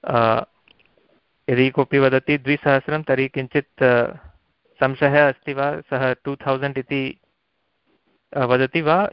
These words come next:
वन् थौसण्ड् टु इति वदति वा? तर्हि यदि स्पष्टतरप्रयोगः भवति चेत् टु थौसण्ड् वक्तव्यं चेत् द्वि, द्विगुणितं सहस्रं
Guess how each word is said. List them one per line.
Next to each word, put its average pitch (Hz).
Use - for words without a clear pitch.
वन् 139
थौसण्ड् 135
टु 127
इति 131
वदति 113
वा? 117
तर्हि 135
यदि 135
स्पष्टतरप्रयोगः 135
भवति 127
चेत् 160
टु 139
थौसण्ड् 139
वक्तव्यं 143
चेत् 156
द्वि, 139
द्विगुणितं 143
सहस्रं 151